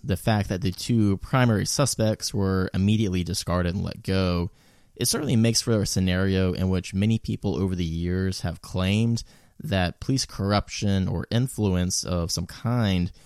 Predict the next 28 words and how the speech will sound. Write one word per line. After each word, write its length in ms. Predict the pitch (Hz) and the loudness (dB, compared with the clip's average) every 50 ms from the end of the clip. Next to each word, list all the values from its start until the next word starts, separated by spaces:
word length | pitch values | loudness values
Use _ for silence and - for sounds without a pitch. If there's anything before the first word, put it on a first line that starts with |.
| - - _ _ | -20 -20 _ _
was 340 | - - 120 123 120 113 98 | -2 0 2 4 4 2 0
in 200 | - 98 98 95 | 0 0 -2 -2
place 420 | - - - 98 90 90 - - | -2 -2 -2 -2 0 0 -2 -4
to 380 | - - - 90 87 87 85 92 | -6 -4 -2 -2 0 0 -2 -2
help 240 | 107 87 82 - - | -2 -4 -4 -4 -4
cover 320 | - 107 92 - - 85 | -4 -4 -4 -2 -2 -2
up 100 | 113 113 | -2 -2
the 80 | - 110 | -2 -6
crimes 720 | - - - 107 101 98 95 95 92 92 98 - - - | -6 -2 0 0 2 2 2 2 2 0 0 -2 -4 -4
of 120 | - 90 | -4 -4
these 200 | 92 92 92 - | -4 -6 -6 -6
two 140 | - - 92 | -6 -6 -6
men. 500 | 98 95 95 101 98 - - 95 98 - - _ _ _ _ _ _ _ _ _ _ _ _ _ _ - | -4 -2 -2 -2 -2 -4 -4 -8 -10 -10 -14 _ _ _ _ _ _ _ _ _ _ _ _ _ _ -8
The 80 | 107 - | -6 -2
fact 280 | - 139 131 123 - | 0 0 0 0 0
that 140 | - 101 87 | -2 -2 -2
Sheriff 300 | - - 123 117 104 - | 0 2 2 2 2 0
Thomas 400 | - - 113 110 110 110 107 - | -2 0 0 2 2 2 2 4
suddenly 360 | - - 104 101 98 98 95 | 4 4 4 4 2 2 2
announced 380 | 95 92 95 95 95 95 - - | 2 2 2 2 0 0 -2 -2
his 160 | 101 92 92 | -2 -2 -2
resignation 680 | 92 95 92 - - 90 92 95 92 92 - 98 95 90 | -2 -2 -2 -2 -2 -2 -2 0 0 -2 -2 -2 -4 -2
from 140 | - 92 | -2 -2
the 80 | 95 90 | -2 -2
department 640 | - 80 - - - 95 95 95 90 90 85 - | -2 -6 -8 -6 -4 -4 -2 -2 -2 -2 -2 -4
for 260 | - - 92 92 92 90 | -6 -6 -4 -4 -2 -2
unknown 320 | 92 92 90 85 87 90 | -2 0 0 0 -2 -2
reasons 680 | 90 98 98 95 95 95 95 90 90 95 98 - - | -2 -2 -2 -2 0 0 0 0 0 0 -2 -4 -8